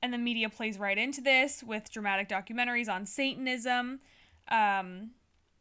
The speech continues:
so in nineteen ninety-one, an episode of twenty twenty televised an official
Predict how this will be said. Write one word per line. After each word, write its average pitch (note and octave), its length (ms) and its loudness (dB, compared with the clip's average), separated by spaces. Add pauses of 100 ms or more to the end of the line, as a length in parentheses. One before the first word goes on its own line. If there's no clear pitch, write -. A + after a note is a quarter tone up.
(420)
so A3+ 240 -2
in G#3+ 80 -2
nineteen G#3 240 0
ninety-one, G#3 580 0
an A3 140 -6
episode A3 300 0
of A3+ 80 -6
twenty A3 240 -4
twenty G#3 680 -6
televised G#3 720 0
an A3+ 80 -6
official A3 720 -4